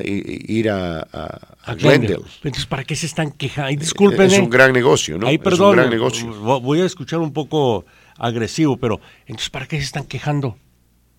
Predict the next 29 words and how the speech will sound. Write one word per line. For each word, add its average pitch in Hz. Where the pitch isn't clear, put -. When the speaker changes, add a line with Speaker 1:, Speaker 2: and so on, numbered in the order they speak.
Speaker 2:
¿Eh? 143
La 127
afición, 131
¿para 127
qué 147
se -
quejan? 143
¿Acaso 160
serán 147
conformistas, 143
Fernando 147
Sergio? 170
Speaker 1:
Es -
un 175
negocio 131
redondo. 98
La 95
Copa 143
América. 139
Acuérdese 120
de 127
mí, 117
Marquito 107
Martínez. -
La 87
Copa 117
América. 92
A 120
ver, 127